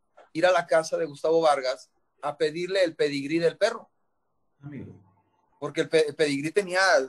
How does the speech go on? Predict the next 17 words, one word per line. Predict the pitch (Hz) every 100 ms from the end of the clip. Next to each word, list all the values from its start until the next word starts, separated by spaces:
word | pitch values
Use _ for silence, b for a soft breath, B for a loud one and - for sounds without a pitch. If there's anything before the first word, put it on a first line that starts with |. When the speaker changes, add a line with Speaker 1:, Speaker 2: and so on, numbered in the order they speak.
| 120
Speaker 1:
tatuaje, | - 123 143 151 165 165
el | 143
perro | 180 190
tenía | 170 170 170
pe-, | 180 139
tatuaje | 131 127 135 160
en |
la | 139
oreja | 117 123 165 180 - 131
y |
Speaker 2:
Ah, | 123
Speaker 1:
todo. | 147 139
Speaker 2:
eso | 139 - _ 143
ya | 127
no. | 127 127 - _ _ _ _ _ _ _ _ _ _ _ _ _ _ _ _ -
Speaker 1:
Y | 175
entonces, | 170 220 233 285 262 - -